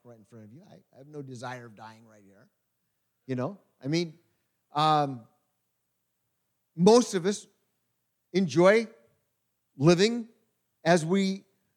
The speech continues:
as we can to the best of our ability. Um, we all wanna go to heaven, but we just don't wanna go right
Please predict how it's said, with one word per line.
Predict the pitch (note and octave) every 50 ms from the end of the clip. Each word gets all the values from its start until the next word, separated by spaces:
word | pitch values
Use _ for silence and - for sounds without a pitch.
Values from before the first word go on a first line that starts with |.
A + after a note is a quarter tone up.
| _ _ _ -
as | D3+ D#3 D#3+ C#3+
we | D#3 E3
can | - - G3 G3 G3+ A#3
to | G3 G3+
the | E3+ D#3+
best | C#3 F3 F3 E3 -
of | E3+ E3
our | F3 E3 E3+
ability. | E3 D3 A3 C4 C#4 A#3+ E3 B2 G#2+ _ _ _ _ _ _ -
Um, | E3+ F3+ F#3 F3 E3+ D3 A#2+ - _ _ _ _ _ _ _ _ _ _ _ _ _ _ _ _ _ _ _ _ _ _ _ _ _ _ _ _ _ _
we | - E3 G3 G3+
all | G3 A3 B3
wanna | C#4 C4 G#3+
go | F3 E3+
to | D#3
heaven, | C#3+ F#3+ C#4 C#4 G#3+ E3+ D3 D3
but | C#3 F#3
we | F3+ E3 E3
just | D#3 F#3+ - -
don't | - G3 F#3+ G3+
wanna | G3 F3+ - G3 G3
go | D#3+ D#3+ F#3+
right | G#3 F#3 F#3 G3 G3